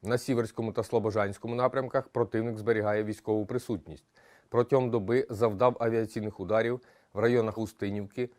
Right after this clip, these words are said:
Харківської області. Здійснив мінометні та артилерійські обстріли понад двадцяти населених пунктів. Зокрема, це Сотницький Козачок,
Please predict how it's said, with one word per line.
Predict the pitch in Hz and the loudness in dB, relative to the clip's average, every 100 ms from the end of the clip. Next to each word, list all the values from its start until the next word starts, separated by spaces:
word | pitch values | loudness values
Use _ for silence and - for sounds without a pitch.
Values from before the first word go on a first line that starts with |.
| _ | _
Харківської | - 120 95 - - - 80 | 2 2 2 -6 -16 -10 -10
області. | 76 57 - _ - _ _ _ _ _ | -10 -14 -20 _ -20 _ _ _ _ _
Здійснив | 95 127 127 123 131 127 _ _ _ | -2 -2 0 0 0 -2 _ _ _
мінометні | 120 127 117 113 110 120 | 0 2 2 2 0 -4
та | - | 0
артилерійські | 110 - 113 110 104 - | 0 2 0 0 -4 -6
обстріли | 101 104 113 - 120 120 | -6 -2 -2 -2 -2 0
понад | 113 107 87 | -2 -4 -4
двадцяти | 98 101 - 107 | -6 -6 -8 -6
населених | 107 101 87 90 101 | -6 -6 -8 -8 -10
пунктів. | - 120 82 - - _ _ _ _ | -6 -8 -8 -14 -20 _ _ _ _
Зокрема, | 87 110 - 131 123 | -6 -4 0 2 2
це | - 98 | 2 -2
Сотницький | - 143 127 104 120 | 2 2 0 -4 -6
Козачок, | 101 104 98 92 120 123 - | -4 -2 -2 -2 -2 -4 -10